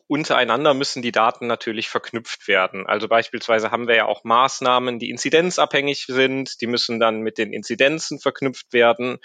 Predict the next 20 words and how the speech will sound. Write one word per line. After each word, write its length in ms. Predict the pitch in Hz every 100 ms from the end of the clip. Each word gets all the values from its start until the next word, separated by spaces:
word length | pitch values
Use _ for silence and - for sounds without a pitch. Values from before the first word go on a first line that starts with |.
| - - -
Oder 260 | - 110 110
wenn 360 | 110 113 113 113
sie, 460 | 107 107 107 104 -
ähm, 420 | 107 101 101 98 -
abhängig 400 | 120 117 117 -
sind 200 | 113 107
von 140 | 113
den 140 | 107
Hospitalisierungsinzidenzen, 1800 | 117 - 123 123 123 120 123 170 160 151 - 131 - 117 120 123 - 117
dann 140 | 110 107
brauchen 260 | 107 -
wir 60 | 107
natürlich 480 | 107 - 110 110 -
die, 300 | 104 101 101
die 120 | 101
Daten 380 | 104 110 - 107
der 100 | 104
Hospitalisierungen. 1300 | 110 - - 107 110 107 143 170 165 160 156 151 - _ - - - - - - _
Und, 720 | 113 113 113 117 110 107 - -
ähm, 440 | 104 104 107 110